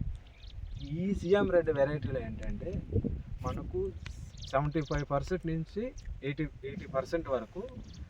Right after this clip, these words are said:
మంచి సైజులు వస్తాయి. అంటే త్రీ ఫిఫ్టీ, ఫోర్ హండ్రెడ్, సిక్స్ హండ్రెడ్ వరకు కూడా వస్తుంది. ఇది ఈ మార్కెట్లో దీనికి చాలా డిమాండ్ ఉంటుంది ఈ ఫ్రూట్కి.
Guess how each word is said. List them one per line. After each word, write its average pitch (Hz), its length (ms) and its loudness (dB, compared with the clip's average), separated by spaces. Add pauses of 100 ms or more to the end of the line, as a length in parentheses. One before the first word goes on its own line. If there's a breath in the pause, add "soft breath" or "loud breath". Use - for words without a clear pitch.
(200)
మంచి 165 160 -2
సైజులు 135 360 4
వస్తాయి. - 260 -6
అంటే 120 220 -6
త్రీ 143 200 -2
ఫిఫ్టీ, 131 640 -4 (380)
ఫోర్ 127 180 4
హండ్రెడ్, 120 400 0
సిక్స్ - 260 -6
హండ్రెడ్ 135 240 2
వరకు 135 260 4
కూడా 190 160 2
వస్తుంది. 202 440 -2 (640)
ఇది 214 440 -2 (1300)
ఈ - 340 -6
మార్కెట్లో 190 800 2
దీనికి 151 600 -2 (180)
చాలా 156 240 6
డిమాండ్ 151 360 4
ఉంటుంది 113 280 -2
ఈ - 20 -2
ఫ్రూట్కి. - 640 -6